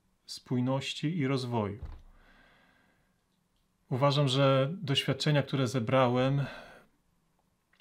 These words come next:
pozwalają mi zaproponować pewne rozwiązania.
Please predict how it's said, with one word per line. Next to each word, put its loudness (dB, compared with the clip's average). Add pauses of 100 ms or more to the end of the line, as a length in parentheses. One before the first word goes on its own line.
(220)
pozwalają 2
mi 4
zaproponować 0
pewne 0
rozwiązania. -4